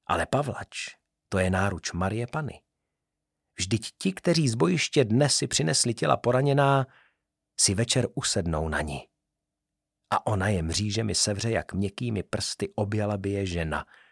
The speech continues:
Nebe je plné hvězd a pod hvězdami na všecky rány, na všecky rány nějaký balzám jest.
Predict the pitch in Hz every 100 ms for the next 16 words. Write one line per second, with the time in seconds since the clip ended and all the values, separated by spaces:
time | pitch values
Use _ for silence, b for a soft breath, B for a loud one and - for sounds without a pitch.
0 | b b _ _ _ _ _ _ - 85
1 | 82 92 87 73 76 73 67 71 87 135
2 | - - _ - _ _ _ _ _ _
3 | _ - 107 107 113 120 147 151 151 113
4 | 135 - 180 - 160 139 123 110 85 82
5 | 85 - 190 190 - 113 117 127 127 127
6 | 123 - _ _ _ _ _ _ 95 107
7 | 107 - 107 90 80 73 73 73 73 -
8 | 78 - - -